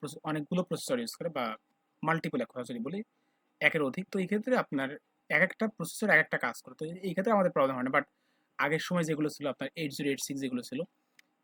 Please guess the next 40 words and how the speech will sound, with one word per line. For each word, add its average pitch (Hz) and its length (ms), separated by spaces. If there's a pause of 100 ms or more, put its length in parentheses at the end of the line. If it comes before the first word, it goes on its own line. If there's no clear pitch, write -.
(120)
এইগুলো 170 260
যে 208 120
কাজটা 214 240
হতো 226 180
যে 214 80
আপনার 170 320 (340)
<clears throat> - 360
যখন 139 240
আপনি 202 340
এই 147 100
ধরনের 170 200
ইন্টারাপ্ট 180 340
রিকোয়েস্ট 165 240
পাঠাতেন, 185 380 (140)
যদি 151 240 (600)
ইন্টারাপ্ট 175 340
রিকোয়েস্টগুলো 196 320
আপনি 190 160
যখন 156 300
দেন, 117 220
তখন 156 280
mainly 180 220
কি 214 140
হয়, 214 60
সিপিইউ 175 340
তো 190 80
একটা 170 120
কাজ 175 200
করতেছিল, - 480
তো 151 100
কি - 120
করে 202 180 (380)
ওই 170 80
কাজটা 180 260
ফেলে 175 220
রেখে 214 140
আপনি 165 220
যে 165 100
কাজটা 170 220
দিলেন 202 160